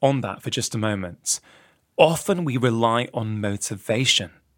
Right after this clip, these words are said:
We think that's gonna pull us through. And in the first few weeks of January, it probably will. The problem is, there's something in the science that's called the motivation wave. Motivation goes up and motivation comes down. That's completely normal. So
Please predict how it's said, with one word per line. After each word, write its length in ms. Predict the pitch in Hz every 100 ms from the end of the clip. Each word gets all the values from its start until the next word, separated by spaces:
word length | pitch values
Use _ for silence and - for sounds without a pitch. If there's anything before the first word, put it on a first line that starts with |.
| _ _ 127
We 80 |
think 360 | 113 147 156 107
that's 300 | 123 131 -
gonna 180 | 127 117
pull 240 | - 120
us 120 | 120
through. 220 | - 202 175
And 140 | 170
in 80 | 208
the 40 |
first 380 | - 226 262 -
few 140 | 233
weeks 240 | 226 202 165
of 80 | 127
January, 560 | 185 233 208 127 123
it 180 | 143 -
probably 480 | - - 156 170 170
will. 220 | 175 196
The 100 | 151
problem 480 | - - 277 262 220
is, 400 | 180 95 - - - - - -
there's 140 | 131
something 260 | - - 254
in 60 |
the 40 | 208
science 460 | - 185 165 127
that's 120 | 127
called 200 | - 143
the 40 | 123
motivation 840 | 123 135 135 127 104 131 143 127
wave. 240 | 107 98 95
Motivation 480 | 101 - 104 - 104
goes 240 | 101 - _
up 360 | 185 247 - _ - - _ _
and 120 | 104
motivation 360 | 90 - 113 -
comes 220 | 165 156
down. 380 | 262 262 185 98 _ _ _ -
That's 260 | 143 -
completely 640 | - 196 190 - 117 - 135
normal. 440 | 151 208 220 143
So 260 | - 196